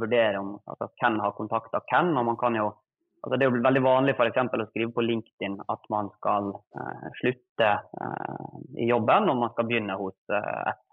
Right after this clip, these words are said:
annet selskap, da. Og hvis man på, i nettverket sitt på LinkedIn stort sett har kun kunder, da, som, som nettverksforbindelser, så er jo man over i en veldig sånn, eh, i et grensetilfelle, da,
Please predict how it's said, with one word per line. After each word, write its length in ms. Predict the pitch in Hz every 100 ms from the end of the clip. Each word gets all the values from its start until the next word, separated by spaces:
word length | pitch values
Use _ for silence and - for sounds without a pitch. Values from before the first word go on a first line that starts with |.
| - 120
annet 240 | 127 117
selskap, 380 | 107 107 98 -
da. 100 | 117 - - _ _ _ _
Og 100 | 123 131
hvis 180 | 135 -
man 220 | 107 101
på, 160 | - 117 104 - _ _ -
i 120 | 135 117 104 - -
nettverket 600 | 127 - - 95 - 104
sitt 120 | -
på 120 | 117
LinkedIn 400 | 113 - 101 98 - _
stort 240 | - 131 107
sett 240 | 117 -
har 160 | 120 110 - _ _ _ _ -
kun 260 | 131 110 104 _ _ _ -
kunder, 400 | 127 135 143 113
da, 80 | 160 - - - _ _ _ -
som, 300 | 131 120 - -
som 180 | 120 117
nettverksforbindelser, 1040 | 120 117 101 - 107 107 101 101 156 160 - - _ -
så 100 | 151
er 80 | 165
jo 100 | 117
man 240 | 110 107 104 _ -
over 240 | 131 117 101
i 100 | 98
en 140 | 104
veldig 160 | 107 120
sånn, 180 | 123 104 107 - -
eh, 160 | - -
i 80 | 120
et 80 | 131
grensetilfelle, 1040 | 123 120 127 139 - 131 104 - 98 113
da, 160 | 180